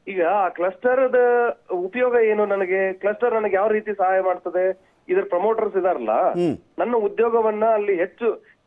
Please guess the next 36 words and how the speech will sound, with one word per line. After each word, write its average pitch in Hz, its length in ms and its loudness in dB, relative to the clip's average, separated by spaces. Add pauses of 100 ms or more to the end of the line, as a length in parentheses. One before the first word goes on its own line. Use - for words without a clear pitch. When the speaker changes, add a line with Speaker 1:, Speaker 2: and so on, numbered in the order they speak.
(280)
Speaker 1:
ನಾನು 247 220 0
ಅದ್ರ 233 160 0
ಬದಲು, 240 640 2
ಆ, 202 380 2
ಕೇವಲ 233 340 0
ಇನ್ನೊಂದು 220 320 0
ಐದು 233 180 -2
ಕಿಲೋಮೀಟರ್ 226 420 0
ಒಳಗೆ 214 400 4
ದೂರ 226 140 4
ಹೋಗಿ 180 460 0
Speaker 2:
ಹ್ಮ್. 165 400 -4 (100)
Speaker 1:
ಒಂದ್ 226 180 0
ಎಕರೆ, 240 240 2
ಎರಡ್ 226 200 4
ಎಕರೆ 233 220 0
ನಾನು 233 160 0
ನಲವತ್ತು 233 320 0
ಲಕ್ಷದಲ್ಲಿ 220 240 -2
ತಗೋತೀನಿ, 196 680 -2
Speaker 2:
ಕರೆಕ್ಟ್. 196 440 0
Speaker 1:
ಮೂವತ್ತು 233 260 2
ಲಕ್ಷದಲ್ಲಿ 220 280 -2
ತಗೋತೀನಿ, 190 360 2
ಮೇನ್ 214 240 0
ರೋಡಿಗೆ 214 280 2
ಹೈವೇ 196 280 2
ಹತ್ಕೊಂಡೇ 208 380 -2
ತಗೋತೀನಿ, 165 500 -2
Speaker 2:
ಕನ್ವರ್ಷನ್ 240 540 4
ಮಾಡಿಸ್ಕೋತೀನಿ 196 440 -4
ಆಮೇಲೆ 160 260 -2
ಅಂತ. 185 140 -4 (320)
Speaker 1:
ಮಾಡಿಸ್ಕೋತೀನಿ 247 680 0
ನಾನು. 226 220 0
Speaker 2:
ಕರೆಕ್ಟ್. 214 240 -2